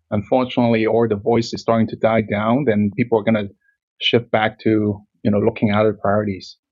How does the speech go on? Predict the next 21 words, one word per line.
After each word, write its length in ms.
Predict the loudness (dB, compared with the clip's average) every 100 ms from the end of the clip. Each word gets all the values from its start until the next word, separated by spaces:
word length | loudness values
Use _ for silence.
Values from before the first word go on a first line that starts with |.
| _ _ _ -6
Uh, 140 | 0 0
so 360 | 2 2 2 0
I 100 | 0
think 180 | 2 0
it's 220 | -2 -2
really 220 | 0 2
important 480 | 0 0 0 0 0
for, 360 | 0 0 -2 -6 -6
uh, 60 |
leaders 420 | -2 0 2 0 0
and, 340 | 0 0 -4 -20 _ _ _ _
and, 400 | -2 2 2 0 0
um, 300 | 2 2 0 -4 _ -20 -20 -4
parties 440 | 0 2 0 -2
to 400 | 0 0 0 -6 _ _ _ _ _ -4
making 300 | -2 0 0
sure 240 | 0 0
the 80 | 0
voice 400 | 0 0 0 -4 _ _ _
keep 220 | -4 0
as, 260 | 0 -2